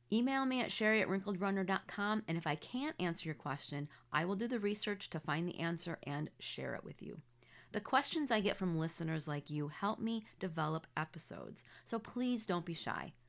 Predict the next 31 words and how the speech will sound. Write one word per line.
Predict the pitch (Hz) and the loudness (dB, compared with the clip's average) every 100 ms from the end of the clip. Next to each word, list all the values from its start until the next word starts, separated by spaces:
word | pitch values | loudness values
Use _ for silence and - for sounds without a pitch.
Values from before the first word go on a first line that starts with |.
| - - - - | -20 -20 -12 -4
You | 190 | 0
can | 240 208 | 2 2
sign | 247 269 254 | 2 2 2
up | - - | 0 0
for | 185 | 0
my | 160 | 2
once-a-month | 143 170 208 220 208 190 | 2 2 2 2 2 2
newsletter | 214 240 214 156 147 | 2 2 0 0 0
using | 151 151 160 185 | 0 -2 2 2
the | |
link | 160 170 165 | 4 0 -2
provided | 165 156 147 143 160 - - - | -2 0 0 0 -4 -8 -16 -2
so | 220 | 2
that | 202 - | 4 4
you | 196 | 2
can | 202 233 | 2 2
have | 214 180 - | 4 4 4
all | 208 233 | 4 4
the | 247 | 4
Wrinkled | 214 202 190 180 | 0 0 0 2
Runner | 170 170 | 2 2
resources | 160 156 - 139 - 151 143 | 0 -2 -2 -4 -4 -4 -4
from | 151 | -4
the | 143 | -4
past | - 240 233 - | -2 0 0 0
month | 175 165 - - _ - | 2 2 -2 -14 _ 6
all | 170 165 | 8 8
in | 156 | 4
one | 147 | 0
place. | - - - - - _ _ - - - | -2 -6 -6 -10 -14 _ _ -20 -20 2
I | 202 | 2